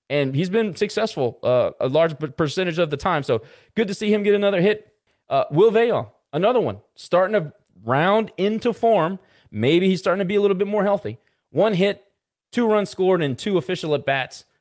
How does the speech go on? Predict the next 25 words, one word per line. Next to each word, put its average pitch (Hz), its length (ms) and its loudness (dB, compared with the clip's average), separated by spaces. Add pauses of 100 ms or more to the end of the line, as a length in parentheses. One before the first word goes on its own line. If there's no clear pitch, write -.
(100)
Did 202 160 4
have 180 160 2
two, 190 220 -4
excuse 180 300 -6
me, 120 80 -2
four 247 200 -2
official 139 340 -4
at-bats, 123 300 -2
two 214 140 -6
walks. 147 460 -4 (380)
Uh, 143 120 4
and 175 140 4
then 170 80 0
Trey 202 160 2
LaFleur 165 340 2
got 151 120 4
in 147 80 -2
the 135 60 -4
game, 131 320 -4 (280)
uh, 127 100 2
did 143 140 -2
not 139 180 -2
get 127 140 -2
a 107 60 -2
hit. - 320 -12